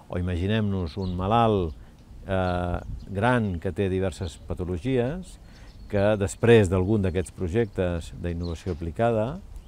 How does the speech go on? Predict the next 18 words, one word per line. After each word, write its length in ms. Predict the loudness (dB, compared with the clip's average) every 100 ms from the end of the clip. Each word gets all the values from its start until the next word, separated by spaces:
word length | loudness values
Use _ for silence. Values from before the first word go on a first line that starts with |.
| -2
des 240 | 4 4
de 100 | 4
casa 300 | 2 0 0
seva 460 | -2 -2 0 -2 -4 -14 -20 -20 -20 -18 -18 -6
se 80 |
li 140 | -4 -4
controla 720 | -4 -4 0 2 2 0 -2 -6 -14 -20 -14
amb 100 | -10
un 140 | -8 -8
sistema 800 | -8 -4 -2 0 -2 -4 -6 -10 -10
informàtic 960 | -10 -8 -10 -4 -2 -2 -4 -6 -8 -12
el 120 | -12
seu 220 | -6 -6 -4
pes, 600 | 0 2 2 -2 -6 -8
la 80 | -10
seva 160 | -8 -8
pressió 300 | -6 -4 -4
arterial, 720 | -4 -6 -2 -2 -2 -6 -8